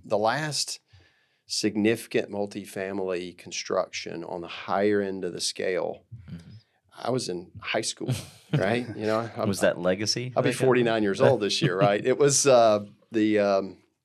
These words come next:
Speaker 1: Park Canyon.
Speaker 2: Oh, yeah, Park
Speaker 1: Park
Speaker 2: Canyon.
Speaker 1: Canyon.
Speaker 2: That's
Speaker 1: Yeah,
Speaker 2: right.
Speaker 1: it was
Speaker 2: Yeah.
Speaker 1: like ninety-two.
Speaker 2: Yeah.
Speaker 1: So, I mean, there's been a lot of twos and threes and fives and ones and all that, but nothing of, you know, that would, uh, you know, uh, like Jason Mock, our new
Speaker 2: Mm-hmm.
Speaker 1: chamber president, like,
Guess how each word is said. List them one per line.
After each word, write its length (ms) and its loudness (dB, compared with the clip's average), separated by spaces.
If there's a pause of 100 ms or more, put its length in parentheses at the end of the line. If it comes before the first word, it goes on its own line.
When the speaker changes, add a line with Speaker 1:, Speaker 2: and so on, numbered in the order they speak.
(260)
Speaker 1:
Park 260 0 (320)
Canyon. 400 0
Speaker 2:
Oh, 80 2
yeah, 180 0 (100)
Park 120 -2
Speaker 1:
Park 120 4
Speaker 2:
Canyon. 200 6
Speaker 1:
Canyon. 160 -6
Speaker 2:
That's 160 -8
Speaker 1:
Yeah, 80 0
Speaker 2:
right. 80 -4
Speaker 1:
it 100 -20
was 100 -6
Speaker 2:
Yeah. 40 -4
Speaker 1:
like 120 -10
ninety-two. 760 -6 (360)
Speaker 2:
Yeah. 180 -2 (640)
Speaker 1:
So, 440 6
I 40 2
mean, 140 8
there's 140 6
been 120 6
a 60 8
lot 240 6
of 140 2
twos 320 4
and 120 2
threes 320 2
and 120 -8
fives 360 2
and 140 -8
ones 240 -4
and 100 -6
all 140 -2
that, 220 0
but 80 0
nothing 460 4
of, 400 2
you 140 -2
know, 220 -2
that 180 -4
would, 300 -4
uh, 280 2 (280)
you 140 -8
know, 240 -4
uh, 480 -8 (120)
like 380 -2
Jason 540 0
Mock, 360 2
our 120 -4
new 240 -4
Speaker 2:
Mm-hmm. 380 -10
Speaker 1:
chamber 340 0
president, 420 -10
like, 140 -14